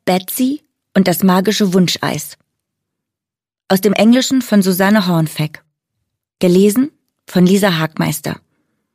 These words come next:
Eine Produktion der Hörkompanie. Das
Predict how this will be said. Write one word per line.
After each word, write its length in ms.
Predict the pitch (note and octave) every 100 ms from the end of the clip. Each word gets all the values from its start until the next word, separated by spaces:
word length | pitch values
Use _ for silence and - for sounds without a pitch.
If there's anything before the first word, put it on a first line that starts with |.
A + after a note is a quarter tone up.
| _ _ _ _ _
Eine 180 | F#3+ G3
Produktion 880 | F#3+ G#3 F#3+ - A3 A3 A3+ - _ G3
der 140 | F#3
Hörkompanie. 760 | F3+ D#3 - D3+ D#3+ D3+ D3 _ _ _ _ _ _ _ _ _ _ _ _ _ _ _ _ _ _ _ _ _ _ _ _ _ _ _ _ _ _ _ _ _ _ _ _ -
Das 220 | E3+